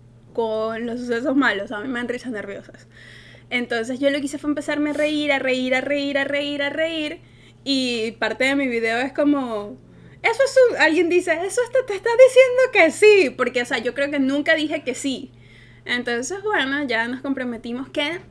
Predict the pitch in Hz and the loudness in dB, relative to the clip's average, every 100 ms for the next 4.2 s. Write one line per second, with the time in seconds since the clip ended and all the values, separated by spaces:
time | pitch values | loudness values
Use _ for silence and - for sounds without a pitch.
0 | - - 269 262 277 320 311 330 311 302 | -14 -8 -4 -2 -2 -2 0 -2 -2 -4
1 | 262 247 254 285 269 277 285 277 294 277 | -8 -6 -4 -4 -4 -2 -2 -2 -4 -4
2 | 269 277 277 277 277 240 240 220 240 233 | -4 -4 -2 -2 -2 -2 -6 -10 -8 -6
3 | 220 214 220 247 277 262 277 285 269 285 | -6 -8 -8 -8 -8 -6 -2 -2 -2 -4
4 | 320 | -6